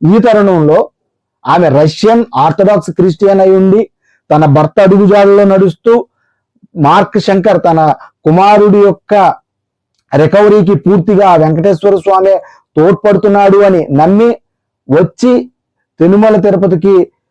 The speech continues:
ఆ, తన మొక్కులు చెల్లించుకున్నటువంటి, ఆ, ఆ దృశ్యాలు ఏవైతే ఉన్నాయో అవందరినీ కూడా కదిలిస్తున్నాయి. మతాల పట్ల ఎవరైతే, ఆ, విద్వేషాలు పెట్టి రెచ్చగొడతా, రెచ్చగొడతా ఉన్నారో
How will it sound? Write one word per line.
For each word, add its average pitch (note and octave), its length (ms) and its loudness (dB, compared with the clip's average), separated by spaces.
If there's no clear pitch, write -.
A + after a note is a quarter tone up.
ఆ, C#3+ 100 0
తన E3 480 -2
మొక్కులు D3+ 480 -2
చెల్లించుకున్నటువంటి, E3+ 1120 -2
ఆ, C#3 60 0
ఆ C#3+ 380 -2
దృశ్యాలు F3 560 0
ఏవైతే F#3 340 0
ఉన్నాయో E3+ 540 0
అవందరినీ F3 540 0
కూడా E3 240 -2
కదిలిస్తున్నాయి. D3 800 -2
మతాల F#3+ 360 0
పట్ల G3 400 -2
ఎవరైతే, F#3 920 0
ఆ, C#3 100 0
విద్వేషాలు F#3+ 680 2
పెట్టి G3+ 280 0
రెచ్చగొడతా, F#3 880 0
రెచ్చగొడతా F#3 520 0
ఉన్నారో F3+ 440 0